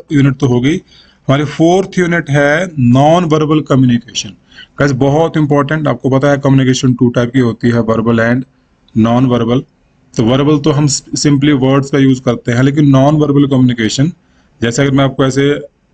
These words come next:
हेलो करूं, है ना, मैं कुछ ना बोलूं, तब भी आप समझोगे कि मैंने कुछ आपको बोला है। या अब आपको ऐसे करूं, है ना, तो मैंने कुछ नहीं बोला, लेकिन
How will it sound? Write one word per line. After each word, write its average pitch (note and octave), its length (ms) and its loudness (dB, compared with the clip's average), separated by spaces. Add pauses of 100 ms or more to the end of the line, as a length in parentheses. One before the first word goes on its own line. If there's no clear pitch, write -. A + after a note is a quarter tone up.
(160)
हेलो C3+ 440 0
करूं, C3 380 0
है A#2 140 -4
ना, C3+ 280 0
मैं A#2 120 0
कुछ C#3 240 -4
ना C#3 200 4
बोलूं, B2 380 0 (1000)
तब C#3+ 60 0
भी C#3 180 0
आप F3 360 -4
समझोगे D#3 600 0
कि D#3+ 80 -2
मैंने E3+ 180 0
कुछ E3 260 -2
आपको D3 300 -2
बोला B2 360 0
है। G2+ 100 -10
या - 460 -10
अब C3 100 -2
आपको C#3 240 -2
ऐसे C#3+ 220 -2
करूं, C3+ 300 0 (1800)
है B2+ 60 0
ना, D3 140 0
तो C#3 100 -2
मैंने D#3 160 2
कुछ G#3 280 -2
नहीं G3+ 120 4
बोला, B2 300 0
लेकिन D3 440 -2